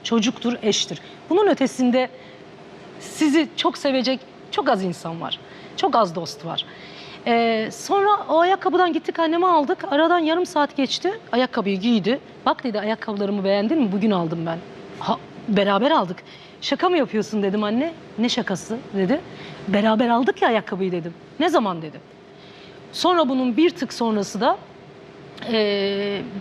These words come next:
bir gün evden, e, çarşıya çıkıyor. Tekrar eve dönecek. Yolu bulamıyor. Bir, her zaman gittiğimiz bir park var. O parkta o zaman telefon kullanmayı biliyor ama şu anda telefon da kullanamıyor. Telefonla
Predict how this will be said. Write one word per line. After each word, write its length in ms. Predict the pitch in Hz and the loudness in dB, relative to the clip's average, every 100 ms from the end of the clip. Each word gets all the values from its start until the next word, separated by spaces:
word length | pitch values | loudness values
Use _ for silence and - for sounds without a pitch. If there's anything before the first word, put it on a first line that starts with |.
| - | 2
bir 140 | 294 | 4
gün 240 | 269 269 254 - - - - - - 247 | 4 2 0 -8 -20 -20 -20 -20 -10 0
evden, 440 | 254 226 262 254 - - 214 | 0 2 0 0 -8 -14 -8
e, 300 | 202 196 190 - | -4 -4 -6 -8
çarşıya 400 | - 226 226 269 | 0 2 2 0
çıkıyor. 420 | - - 202 254 370 - - - - - | 0 -2 0 0 -2 -14 -20 -20 -20 -8
Tekrar 280 | - 277 277 | -4 0 2
eve 220 | 220 202 | 2 2
dönecek. 360 | 180 175 262 381 - - - - 214 | 0 0 0 0 -4 -20 -20 -8 2
Yolu 300 | 240 262 214 | 4 4 4
bulamıyor. 460 | 190 175 202 370 - - - - - | 2 4 2 2 -2 -20 -20 -16 2
Bir, 200 | 285 254 320 | 2 2 -2
her 200 | - 277 | -2 0
zaman 300 | 262 262 247 | 2 0 -2
gittiğimiz 440 | 240 254 226 190 | -4 -4 -4 -4
bir 60 | 208 | -6
park 360 | - 247 254 | -2 -2 2
var. 180 | 311 320 - - - - | 0 0 -4 -20 -8 -2
O 80 | 294 | 0
parkta 340 | 262 208 359 | 0 0 -2
o 80 | 247 | 0
zaman 240 | 240 269 | 2 2
telefon 380 | 247 240 247 247 | 2 -2 0 -2
kullanmayı 440 | - 226 226 226 | 0 0 2 2
biliyor 260 | 202 202 175 | 2 2 2
ama 140 | 175 | 0
şu 180 | 175 - | -2 2
anda 200 | 214 202 | 2 0
telefon 400 | - 208 220 202 | -2 -2 0 0
da 40 | 180 | 0
kullanamıyor. 560 | 165 160 156 160 240 - - - - - - - - | -2 -2 -2 0 -2 -2 -20 -18 -18 -18 -18 -18 -2
Telefonla 540 | 285 320 311 269 269 | 2 4 4 4 2